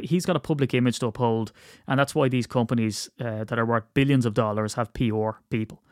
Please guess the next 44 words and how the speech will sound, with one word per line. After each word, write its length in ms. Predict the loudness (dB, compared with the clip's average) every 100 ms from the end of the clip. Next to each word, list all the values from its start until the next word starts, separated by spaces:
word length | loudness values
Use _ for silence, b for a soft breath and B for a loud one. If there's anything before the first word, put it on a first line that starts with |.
| b b b _
because 240 | -2 0 2
they 60 |
need 180 | 2 2
to 60 | 0
head 180 | 0 0
this 100 | 0
stuff 240 | -2 2
off 220 | 2 0
at 40 | -6
the 60 |
pass. 460 | 0 4 4 2 -2
They 160 | -2
don't 140 | 0 0
want 120 | 0
the 180 | -2 -2
organization 520 | -2 -2 -2 -2 -2
to 80 | -4
come 160 | -2
across 400 | -2 -2 -2 -4
if 60 | -8
it's 100 | -8
gonna 160 | -8 -6
fracture 400 | -2 -2 -2 -6
the 100 | -4
fan 260 | -2 2
base. 220 | 2 0
They 80 | -2
don't 180 | -4 -4
like 200 | -8 0
that. 260 | 2 2 -2 B B B -2
But 100 | 2
also, 300 | 2 2 2
and 160 | 2
more 180 | 2 2
importantly, 500 | 2 2 2 2 0
really, 440 | 2 2 2 0 -4 b b
it 100 | -4
puts 240 | 0 0 2
out 160 | 0
that 160 | 2 4
attitude 480 | 4 2 -2 -2 0
that 220 | 0 0
the 80 | -2
Packers, 580 | 2 2 2 -2 -4